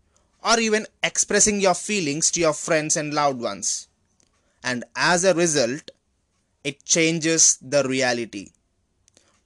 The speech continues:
What you see in the world and what the world sees in you. Remember, our beliefs are the possibility and reality filters. Choose what you believe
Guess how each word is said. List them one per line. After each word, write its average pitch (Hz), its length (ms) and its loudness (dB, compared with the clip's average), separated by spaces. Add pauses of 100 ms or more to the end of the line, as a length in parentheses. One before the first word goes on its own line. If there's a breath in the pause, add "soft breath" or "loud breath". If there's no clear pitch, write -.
(300)
What 139 280 2
you 151 100 -4
see - 460 2
in 170 100 2
the 170 100 6
world 185 400 4 (420)
and 131 220 -2
what 135 240 4
the 139 100 0
world 135 460 2 (100)
sees - 540 0
in 123 240 -4
you. 113 260 -2 (2000)
Remember, 160 560 0 (580)
our 160 220 2
beliefs 139 760 -2 (260)
are 123 120 -6
the 135 160 -4
possibility 143 1000 -2
and 120 240 -8
reality 131 520 -2
filters. 101 720 -12 (1500)
Choose 202 460 0
what 147 240 2
you 160 100 -2
believe 131 560 -2